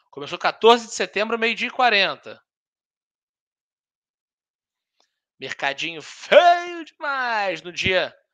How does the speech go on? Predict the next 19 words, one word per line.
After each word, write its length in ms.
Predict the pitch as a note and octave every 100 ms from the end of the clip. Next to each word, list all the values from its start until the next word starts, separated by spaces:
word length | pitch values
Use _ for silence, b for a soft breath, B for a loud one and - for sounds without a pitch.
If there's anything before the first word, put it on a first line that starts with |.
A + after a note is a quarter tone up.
| _ _
Que 120 | _ F#3+
dia 80 |
que 80 | F#3
foi 140 | - E3
esse 180 | -
aqui? 180 | C#3+ - A3 C3+ _ _ _ _ _ _ _ _ _ _
Dezessete 500 | - D3 - A#3 A3
de 60 | F#3+
setembro, 520 | F3+ - C#3+ C3+ D3+
ó. 80 | C#3 _ _
Put-, 160 | - - _ _ _ -
mer-, 160 | A#2+ -
Mérida 280 | C3+ E3 F3
se 140 | -
cruzando, 380 | - A#2+ F3+ E3
mercado 280 | C#3 D3+ C#3
bem 120 | F3
lateral. 560 | D#3+ - A2+ D#3+ F#3 F3+ _ _ _ _ _ _ _ _ _ _ _ _ _ _ _ _ _ _ _ _ _ _ _ _ _ _ _ _ _ _ _ _ _ _ _ _ _
<gasps> 880 | - G3 A#3 A#3 G#3+ G#3 F#3+ F3+ _